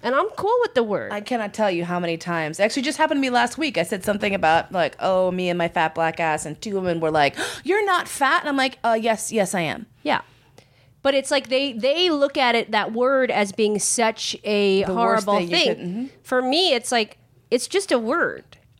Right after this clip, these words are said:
Speaker 1: It's like just a, it's like saying I'm a woman.
Speaker 2: It's a
Speaker 1: Or
Speaker 2: descriptor.
Speaker 1: It's a descriptor.
Speaker 2: And a lot of pejorative has been attached to it, but I, I have worked, and I think successfully,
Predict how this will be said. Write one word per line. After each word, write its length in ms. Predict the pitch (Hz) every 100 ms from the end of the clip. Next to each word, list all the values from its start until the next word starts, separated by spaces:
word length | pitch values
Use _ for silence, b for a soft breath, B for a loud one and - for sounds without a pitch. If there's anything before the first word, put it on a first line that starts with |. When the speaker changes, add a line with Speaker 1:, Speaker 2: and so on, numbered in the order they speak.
| _
Speaker 1:
It's 200 | 240 -
like 160 | 269 226
just 260 | 262 -
a, 240 | 330 233 - _
it's 140 | 240 254
like 100 | 240
saying 260 | 269 262
I'm 140 | 233 214
a 40 |
woman. 420 | 196 269 202 110
Speaker 2:
It's 160 | 214 220
a 40 |
Speaker 1:
Or 40 | 233
Speaker 2:
descriptor. 680 | 240 - 262 - 156 156 262
Speaker 1:
It's 140 | 262
a 60 | 269
descriptor. 560 | 240 - 233 202 180
Speaker 2:
And 320 | 196 202 202 202
a 100 | 202
lot 280 | 185 180 185
of 140 | 202 -
pejorative 540 | 185 185 180 185 170
has 220 | 190 180
been 140 | 180 175
attached 440 | - 175 165 -
to 180 | - 311
it, 200 | 220 -
but 260 | 185 170 - - -
I, 220 | 190 208 - -
I 100 | 185
have 320 | 190 285 349
worked, 300 | 185 175 175
and 100 | 202
I 60 | 208
think 200 | 254 240
successfully, 840 | 190 - 277 294 175 160 156 170